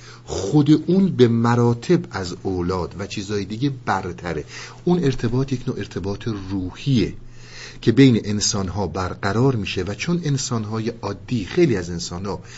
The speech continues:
با این چیز آشنایی ندارن، نمی‌شناسنش. می‌گن که آقا دوستمه دیگه، رفیقمه دیگه، ولی خب بچه‌م جای خودشو داره، چون نمی‌دونن دارن چی می‌گن.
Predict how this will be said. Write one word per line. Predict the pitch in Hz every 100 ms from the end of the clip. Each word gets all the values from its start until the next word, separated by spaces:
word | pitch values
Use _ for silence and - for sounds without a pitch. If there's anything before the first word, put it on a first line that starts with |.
| - -
با | 131
این | 180
چیز | 180 117 -
آشنایی | 101 - 110 98 95
ندارن، | 98 95 95 110 160 175 - -
نمی‌شناسنش. | 135 151 147 107 - 87 - 80 78 -
می‌گن | 117 127 127
که | 127
آقا | 101 82 - - - - 110
دوستمه | 123 - 175 160
دیگه، | 113 92 92
رفیقمه | 92 - 107 110 90
دیگه، | 82
ولی | 90 95
خب | 95 82
بچه‌م | 85 - 101
جای | 101 107
خودشو | - 113 85 82
داره، | 76 76 - - -
چون | - 170 165
نمی‌دونن | 165 160 143 110 101 95
دارن | 92 90 85
چی | - - 95
می‌گن. | 80 73 73